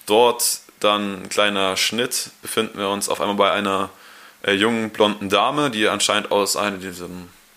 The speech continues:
Sowjet- oder russischen Konsulat herauskommt mit ihren Freundinnen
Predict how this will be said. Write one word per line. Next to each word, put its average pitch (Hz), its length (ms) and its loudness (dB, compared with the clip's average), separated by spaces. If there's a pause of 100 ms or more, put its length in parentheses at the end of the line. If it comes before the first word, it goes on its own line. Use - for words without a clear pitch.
(140)
Sowjet- 127 560 2
oder 98 160 0
russischen 104 400 -2
Konsulat 104 520 2
herauskommt 123 500 2
mit 104 120 -12
ihren 98 140 -4
Freundinnen 123 640 0